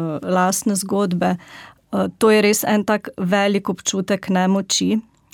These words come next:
eh, in je že tako težko, ker moraš čakati na ta pregled, ne, ker ne moreš takoj izvedeti, ali je kaj narobe ali ne, ne. In potem, če pa ti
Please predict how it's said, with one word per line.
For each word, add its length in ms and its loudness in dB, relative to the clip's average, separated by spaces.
eh, 460 2
in 440 2
je 120 2
že 140 2
tako 500 2
težko, 540 0
ker 140 0
moraš 360 2
čakati 500 0
na 120 -2
ta 160 -4
pregled, 640 -4
ne, 240 0
ker 160 -2
ne 80 4
moreš 400 2
takoj 320 4
izvedeti, 560 0
ali 180 0
je 60 -6
kaj 220 -2
narobe 460 0
ali 220 0
ne, 260 2
ne. 200 2
In 160 0
potem, 380 2
če 180 0
pa 80 0
ti 240 0